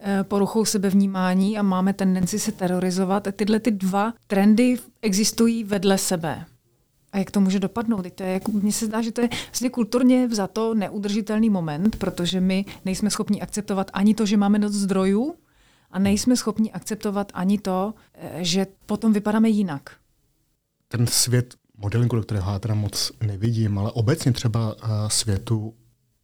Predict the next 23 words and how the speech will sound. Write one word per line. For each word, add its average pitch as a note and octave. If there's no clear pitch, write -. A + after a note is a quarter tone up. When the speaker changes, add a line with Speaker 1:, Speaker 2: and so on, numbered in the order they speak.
Speaker 2:
reklam F#2
a G2
toho, G2+
jaký G#2+
svět -
je G#2+
nám A2
prezentován, G2+
nebo G2+
dlouhou C3
dobu D3+
byl B2+
prezentován G#2+
třeba G#2+
v A2
reklamách, G#2
tak -
nám A#2
vytváří G#2+
iluzi A2+
nějakého A2
ideálního A#2+
světa, G#2+